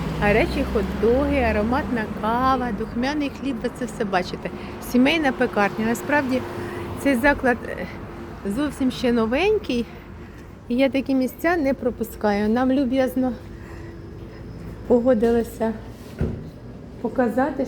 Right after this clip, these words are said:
що тут є, щоб ми подивилися. І я... Добрий день! Добрий день! Добрий день, Боже, як у вас гарно, як у вас пахне, які у вас гарні покупці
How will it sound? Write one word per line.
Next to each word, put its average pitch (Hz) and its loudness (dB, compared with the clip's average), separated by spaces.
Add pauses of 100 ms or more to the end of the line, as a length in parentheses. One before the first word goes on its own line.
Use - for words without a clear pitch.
що 247 0
тут 220 0
є, 262 2
щоб 240 0
ми 233 4
подивилися. 226 2 (100)
І 196 0
я... 196 0 (220)
Добрий 277 6
день! 277 4 (260)
Добрий 262 2
день! 262 4 (880)
Добрий 247 6
день, 254 4
Боже, 247 2
як 240 2
у - -8
вас 247 0 (120)
гарно, 262 2
як 233 2
у - -8
вас 226 -6 (140)
пахне, 277 0
які 240 2
у 240 4
вас 247 4
гарні 277 4
покупці 269 6